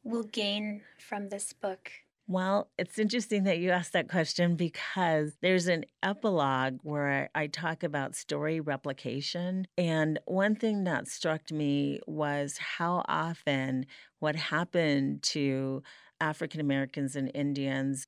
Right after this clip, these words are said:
Speaker 2: in this country was replicated in other countries. And for example, I show how Nazi Germany used laws that were regulating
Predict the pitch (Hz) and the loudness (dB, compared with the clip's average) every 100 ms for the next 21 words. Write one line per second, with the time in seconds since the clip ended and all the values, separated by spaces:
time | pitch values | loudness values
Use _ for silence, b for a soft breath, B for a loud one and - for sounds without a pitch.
0 | - 165 175 180 - 147 139 143 139 135 | 0 2 2 -2 -2 -2 -2 -2 -2 -2
1 | 123 - 160 143 139 147 170 190 214 - | -4 -4 -2 -2 -4 0 0 2 -2 -2
2 | 160 139 135 135 - 139 127 160 170 151 | -2 0 0 0 -2 -2 0 -2 -2 -4
3 | - 131 135 131 131 139 - 170 151 147 | -4 -6 -4 -6 -6 -10 -4 0 2 0
4 | 143 151 143 143 196 220 208 147 143 139 | -2 -4 -4 -4 0 0 2 4 4 2
5 | - 151 147 139 139 b - - 170 170 | 0 0 0 0 -6 b -4 2 4 4
6 | 180 160 151 143 143 147 147 151 156 - | 4 2 0 2 0 0 0 0 -2 -4
7 | 165 156 180 208 151 135 135 139 B B | -6 -2 -2 0 0 0 -4 -8 B B
8 | - 165 170 165 151 151 165 214 180 143 | -2 2 2 0 -2 -2 0 0 0 2
9 | 123 147 139 B B - 156 143 147 143 | 0 -2 -8 B B 0 0 2 0 2
10 | 139 147 - 165 170 170 180 156 147 143 | 0 -2 -2 0 2 2 0 0 2 2
11 | 143 143 | 2 0